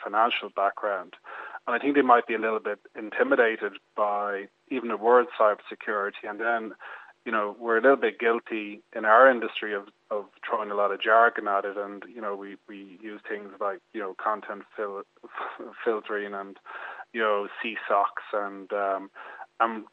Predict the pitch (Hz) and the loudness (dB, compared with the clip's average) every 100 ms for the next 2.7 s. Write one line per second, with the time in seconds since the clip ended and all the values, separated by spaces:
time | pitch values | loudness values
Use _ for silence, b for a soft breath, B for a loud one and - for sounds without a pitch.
0 | _ - - - 123 110 127 135 120 110 | _ -12 -8 -2 -2 0 0 2 0 -4
1 | 107 _ 120 - 113 104 - _ _ _ | -10 _ -4 -2 -4 -6 -14 _ _ _
2 | - 117 - - 113 104 | 4 6 4 -2 -4 -6